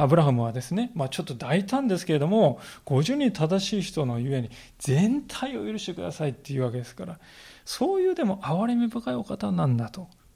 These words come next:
そこにかけるんだと。「憐れみ深い主よ、私はあなたが私にかけてくださっ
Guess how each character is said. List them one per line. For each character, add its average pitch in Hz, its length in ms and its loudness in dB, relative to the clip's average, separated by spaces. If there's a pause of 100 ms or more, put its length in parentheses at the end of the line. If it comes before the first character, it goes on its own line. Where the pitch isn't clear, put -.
(180)
そ - 180 -4
こ 240 80 6
に 233 100 6
か - 200 -4
け 254 140 4
る 330 120 8
ん 165 60 8
だ 131 120 -2
と。 - 120 -14 (2000)
「憐 175 160 12
れ 220 80 12
み 214 80 10
深 214 220 12
い 180 100 10
主 - 140 2
よ、 165 140 10 (200)
私 143 360 2
は 139 120 8
あ 135 40 6
な 151 120 6
た 135 160 2
が 123 160 0
私 135 340 0
に 127 80 4
か 127 160 -4
け 131 100 0
て 127 120 -4
く - 80 -6
だ 139 100 -2
さ - 140 -8
っ - 60 -12